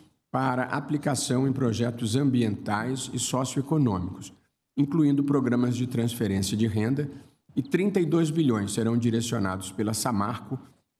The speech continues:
para a execução de obrigações de fazer, como a recuperação de áreas degradadas, a remo-, remoção de sedimentos, o reassentamento de comunidades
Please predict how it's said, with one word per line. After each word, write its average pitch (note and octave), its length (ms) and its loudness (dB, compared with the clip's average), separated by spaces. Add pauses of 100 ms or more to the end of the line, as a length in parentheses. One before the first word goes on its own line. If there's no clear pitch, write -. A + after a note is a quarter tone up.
para C3+ 340 0
a B2 120 0
execução B2 580 0
de B2+ 100 2
obrigações A#2+ 560 0
de C#3+ 60 -4
fazer, F#2+ 560 -2 (580)
como A#2 260 2
a G2+ 60 -2
recuperação A#2 960 -2 (320)
de A#2 180 2
áreas G2 360 -2
degradadas, A2+ 800 -2
a A#2 40 0
remo-, A2 400 0 (140)
remoção A2 500 0
de G2 120 0
sedimentos, A2 920 0 (480)
o A2 60 -4
reassentamento B2+ 920 0
de G#2 120 -2
comunidades A2 1040 0